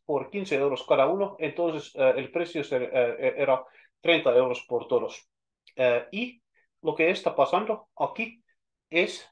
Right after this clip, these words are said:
que yo veo el valor de inventario ahorita es cuarenta, eh, cuarenta euros. Entonces, primero he comprado las mercancías por diez euros, recibí una unidad,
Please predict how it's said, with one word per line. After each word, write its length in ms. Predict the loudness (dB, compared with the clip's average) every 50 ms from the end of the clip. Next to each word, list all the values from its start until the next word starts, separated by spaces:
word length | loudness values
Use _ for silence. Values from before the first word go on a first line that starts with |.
| _
que 200 | -6 -6 -6 -6 -6
yo 180 | -6 -4 -4 0
veo 260 | 0 2 0 0 0
el 140 | -2 -2 0
valor 320 | 2 4 4 4 4 2 0
de 100 | -2 -4
inventario 580 | -4 -4 -6 -6 -2 -2 -2 -2 -2 -2 2
ahorita 340 | 2 2 2 0 -4 -8 -10
es 100 | -12 -10
cuarenta, 460 | -6 0 2 2 2 2 -2 -6 -10 -10
eh, 60 | -10 -4
cuarenta 440 | 0 2 2 2 2 0 0 0 0
euros. 400 | 0 -2 -4 -12 -18 -20 _ _ _ _ _ _ -20 -20 _ _ -6
Entonces, 480 | -4 -4 -2 -2 -4 -4 -4 -6 -8 -6
primero 460 | -6 -4 -2 2 2 2 2 2 0
he 160 | -2 -4 -2
comprado 440 | -4 -6 -2 2 4 4 4 4 2
las 180 | -2 -6 -6 -4
mercancías 560 | -4 -2 0 0 0 0 0 -2 -4 -4 -6
por 240 | -8 -12 -10 -8 -6
diez 240 | -4 -4 -4 -2 0
euros, 340 | 0 0 -2 -4 -8 -10 -10
recibí 420 | -8 -6 -4 -4 -6 -6 -6 -6 -4
una 220 | 0 2 2 2
unidad, 420 | 2 2 -2 0 2 2 2 2